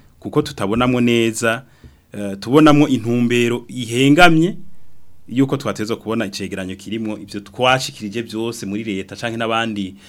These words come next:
banyagihugu bagiye barashikiriza, kugira ngo tubone birimwo muri raporo, hama leta ishobore kugira iti, 'Iki cegeranyo turabona yuko dushobora kugikorerako nka leta y'u Burundi, tugira tuti, ivyiyumviro twatanze turabibonamwo,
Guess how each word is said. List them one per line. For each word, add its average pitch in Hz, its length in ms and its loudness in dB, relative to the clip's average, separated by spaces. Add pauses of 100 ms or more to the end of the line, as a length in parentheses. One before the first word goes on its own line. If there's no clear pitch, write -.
(120)
banyagihugu 117 380 -4
bagiye 117 200 -2
barashikiriza, 95 680 -8 (220)
kugira 127 220 -2
ngo 101 60 -4
tubone 113 260 -4
birimwo 117 260 -2
muri 110 140 -4
raporo, 107 320 -4
hama 90 380 -8 (240)
leta 98 180 -6
ishobore 117 240 -4
kugira 104 200 -6
iti, 104 120 -10
'Iki 101 160 -12
cegeranyo 104 420 -2
turabona 123 320 2
yuko 120 240 0
dushobora 113 300 -4
kugikorerako 95 720 -10 (180)
nka 92 120 -12
leta 98 200 -8
y'u 117 100 -2
Burundi, 107 520 -6 (100)
tugira - 220 -12
tuti, - 260 -14
ivyiyumviro 101 320 -8
twatanze 101 500 -10
turabibonamwo, 123 640 -2